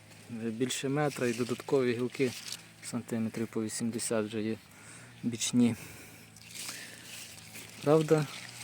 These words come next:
не всі пішли, не всі щеплення пішли в ріст, от не розвинулось з цієї,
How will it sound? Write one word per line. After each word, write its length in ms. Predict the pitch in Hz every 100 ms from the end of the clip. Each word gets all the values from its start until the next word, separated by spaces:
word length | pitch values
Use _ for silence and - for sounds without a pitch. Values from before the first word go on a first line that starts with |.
| - 127
не 120 | 127
всі 340 | - - 135 123 - - - - - - - - - -
пішли, 400 | 131 - 139 135 131 - - -
не 140 | 139
всі 220 | 135 - 135
щеплення 480 | - 131 131 131 123
пішли 320 | 143 147 147 143 147 147 151 156
в 60 |
ріст, 220 | 208 - -
от 120 | 156 - - - - - - - - - - - - - -
не 160 | 127 135
розвинулось 680 | 131 120 117 113 110 110 -
з 180 | -
цієї, 440 | 113 110 110 107